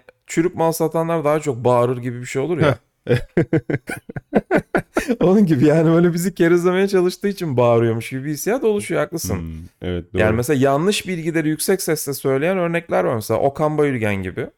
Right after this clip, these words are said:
Speaker 1: Hani aç mesela. <laughs> Yalan yanlış bir ton şeyi sana bağırarak
Speaker 2: Bağırarak
Speaker 1: böyle
Speaker 2: anlatıyor.
Speaker 1: ikna et-, edeceği şekilde söyle.
Speaker 2: Gerçekten yine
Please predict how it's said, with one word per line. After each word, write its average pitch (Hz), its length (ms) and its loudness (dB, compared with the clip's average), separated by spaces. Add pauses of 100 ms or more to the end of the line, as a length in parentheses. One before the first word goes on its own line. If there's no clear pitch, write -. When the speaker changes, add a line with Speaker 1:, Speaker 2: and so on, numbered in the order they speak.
(160)
Speaker 1:
Hani 147 120 0
aç - 260 -4
mesela. 120 340 0 (460)
<laughs> - 500 -6
Yalan 160 300 4
yanlış 151 440 0
bir 170 40 -6
ton 160 220 -2
şeyi 143 280 0
sana 143 400 2
bağırarak 135 600 4
Speaker 2:
Bağırarak 104 460 4
Speaker 1:
böyle 110 120 4
Speaker 2:
anlatıyor. 101 180 0 (100)
Speaker 1:
ikna 147 240 2
et-, 139 200 -2
edeceği 127 360 0
şekilde 123 360 -4
söyle. 220 240 2
Speaker 2:
Gerçekten 120 460 0
yine 127 380 2